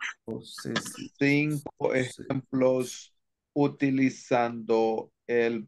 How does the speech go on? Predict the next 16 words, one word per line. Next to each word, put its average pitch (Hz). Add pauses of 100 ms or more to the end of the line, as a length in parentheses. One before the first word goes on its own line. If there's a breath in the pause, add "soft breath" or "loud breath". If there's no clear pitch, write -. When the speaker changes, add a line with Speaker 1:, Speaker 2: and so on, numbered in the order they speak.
Speaker 2:
posesivo. 104 (540)
Speaker 1:
Ay, - (280)
Julie. 117 (220)
Speaker 2:
Ready, 143
en 127
parejas. 107 (300)
Después 113
lo 120
vamos 117
a 113
Speaker 1:
Julie. 107
Speaker 2:
chequear 107
todos 107
juntos. -
Let's 101 (120)
go. 60